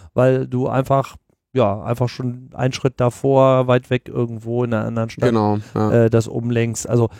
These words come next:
Speaker 1: nichts ist perfekt, aber, äh, konkret dieses Problem, dass der Mobilfunk, ich meine, es gibt ja auch noch andere Dramen, äh, die dir die, den Zugriff auf deine Daten dann sozusagen auch erschweren.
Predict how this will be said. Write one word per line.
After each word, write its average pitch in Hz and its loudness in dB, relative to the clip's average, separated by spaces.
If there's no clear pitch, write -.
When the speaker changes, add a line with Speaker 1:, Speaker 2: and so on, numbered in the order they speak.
Speaker 1:
nichts 143 2
ist 135 -2
perfekt, 120 0
aber, 123 0
äh, - -8
konkret 135 2
dieses 135 0
Problem, 127 0
dass 135 2
der 127 2
Mobilfunk, 123 0
ich 123 -4
meine, 147 2
es 135 -2
gibt 151 -2
ja 156 6
auch 143 4
noch 135 -2
andere 156 2
Dramen, 110 0
äh, 117 2
die 127 -2
dir 127 6
die, 120 0
den 113 0
Zugriff 123 -2
auf 117 -6
deine 117 0
Daten 131 2
dann 117 2
sozusagen 113 -2
auch 110 -6
erschweren. 127 0